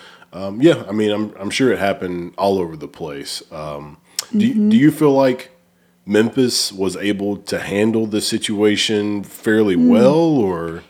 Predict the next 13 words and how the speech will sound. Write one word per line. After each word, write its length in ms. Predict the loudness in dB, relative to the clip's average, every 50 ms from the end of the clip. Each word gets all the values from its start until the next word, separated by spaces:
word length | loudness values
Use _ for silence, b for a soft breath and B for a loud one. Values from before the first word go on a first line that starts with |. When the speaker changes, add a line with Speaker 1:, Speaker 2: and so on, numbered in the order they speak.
| _ _
Speaker 2:
Yeah, 480 | -4 -2 0 0 0 0 0 0 0 -2
I 80 | -4 -4
mean, 340 | -4 -4 -4 -6 -6 -6 -6
we 200 | -4 -4 -2 0
have 280 | 0 0 -2 -2 -4 -4
been 560 | -4 -2 -2 -2 -2 -4 -4 -4 -6 -6 -8 b b b b b b b b b b _
viewed, 880 | -12 -10 -8 -4 -2 0 2 2 4 4 4 4 2 2 0 -2 -4 -6 -8 _ -2
there 140 | 0 0 2
have 160 | 0 0 0
been 160 | 0 0 0
many 180 | 0 0 -2 -2
case 260 | 0 0 0 0 0
studies 460 | 0 0 0 2 0 0 -2 -4